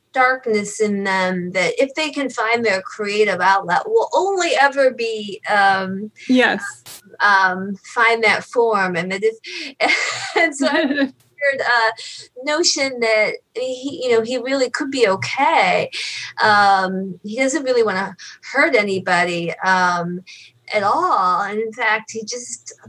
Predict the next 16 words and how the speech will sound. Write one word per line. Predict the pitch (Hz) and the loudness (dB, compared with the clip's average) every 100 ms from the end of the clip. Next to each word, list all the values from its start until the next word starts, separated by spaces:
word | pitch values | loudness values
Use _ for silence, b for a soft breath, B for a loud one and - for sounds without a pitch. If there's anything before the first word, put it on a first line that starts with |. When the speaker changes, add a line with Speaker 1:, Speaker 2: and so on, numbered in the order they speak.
| - | 0
Speaker 1:
believes | 240 226 269 330 392 247 | 0 0 0 0 2 4
in | 233 | 4
himself | 247 262 269 311 339 415 330 | 2 -2 -2 0 2 0 -2
in | |
the | 269 247 | 0 2
way | 262 262 | 2 0
that | 254 | 0
we're | 240 | 2
Speaker 2:
<laughs> | 269 | 2
Speaker 1:
supposed | 247 285 311 254 - 285 277 - 494 - - | 2 2 2 2 2 2 0 0 -2 -2 -2
to. | - 202 190 202 | 0 0 0 0
And | 233 466 | 0 -2
this | 302 339 | -6 -4
is, | 320 - - _ _ - | -4 -6 -12 _ _ -4
you | 247 | 0
know, | 233 214 202 | 2 2 2